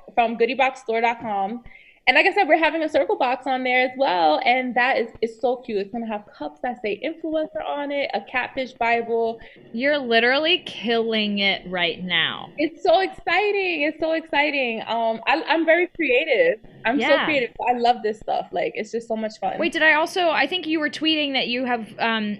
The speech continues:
Speaker 2: is that the mer-, like, merch too? Like, are you doing,
Speaker 1: Oh,
Speaker 2: like
Speaker 1: no, I, I'm not doing merch yet. I'm going to, but I want it to be perfect. Um, and I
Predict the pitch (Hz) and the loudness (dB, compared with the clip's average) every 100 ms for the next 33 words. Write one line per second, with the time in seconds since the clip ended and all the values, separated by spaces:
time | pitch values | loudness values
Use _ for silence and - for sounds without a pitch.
0 | - 202 233 277 277 240 233 - 226 214 | -6 -2 2 2 0 -2 -4 0 0 2
1 | 262 254 160 - - 311 220 127 147 160 | 0 0 -2 -8 -4 -2 0 -2 -2 -4
2 | - - 202 208 208 269 320 302 254 - | -6 -4 -2 -2 2 6 8 8 8 4
3 | - _ - 277 285 302 285 - 269 214 | -18 _ -10 -4 0 2 2 2 0 -2
4 | - 208 240 254 247 269 294 330 285 269 | -2 2 2 0 -2 -4 -6 -6 -6 -6
5 | - 196 202 208 - - 226 233 269 359 | -8 -6 -2 -2 -2 -6 -4 2 2 2
6 | 359 - - 170 202 208 240 240 240 233 | -2 -6 -6 -4 -4 0 2 2 2 0
7 | 269 - 269 302 - 185 190 202 320 339 | -2 -6 -6 -6 -2 -2 -2 -4 -4 -6
8 | - _ _ _ - 233 220 214 214 - | -20 _ _ _ -4 0 0 -2 -4 0
9 | 254 254 247 | 2 2 0